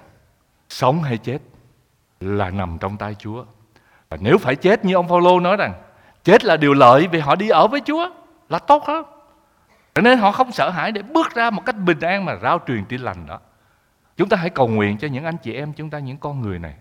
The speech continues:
rất là can đảm. Chúng ta phải cúi đầu, chúng ta phải hổ thẹn,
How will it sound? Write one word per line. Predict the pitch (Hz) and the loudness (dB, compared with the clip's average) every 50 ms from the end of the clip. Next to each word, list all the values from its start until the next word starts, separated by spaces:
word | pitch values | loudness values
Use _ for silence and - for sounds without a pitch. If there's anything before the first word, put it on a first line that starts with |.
| _ _ | _ _
rất | 202 220 - - | -12 -12 -12 -14
là | 113 | -18
can | - - - - - - | -18 -18 -20 -20 -20 -20
đảm. | 98 90 92 120 - _ _ _ _ _ _ _ _ _ _ _ _ | -20 -20 -20 -20 -20 _ _ _ _ _ _ _ _ _ _ _ _
Chúng | - 180 | -8 -4
ta | 185 196 | -4 -4
phải | - 139 135 | -4 -4 -10
cúi | - - 190 226 226 | -8 -4 -4 -2 0
đầu, | 160 127 104 92 80 - - - - _ _ _ _ _ _ _ _ _ _ | 0 0 0 -2 -4 -8 -16 -20 -20 _ _ _ _ _ _ _ _ _ _
chúng | 156 165 | -6 -4
ta | 170 160 | -4 -4
phải | 151 131 139 | -4 -6 -8
hổ | 120 113 101 113 | -6 -4 -6 -6
thẹn, | - - 101 85 82 85 87 | -6 -6 -10 -10 -10 -12 -14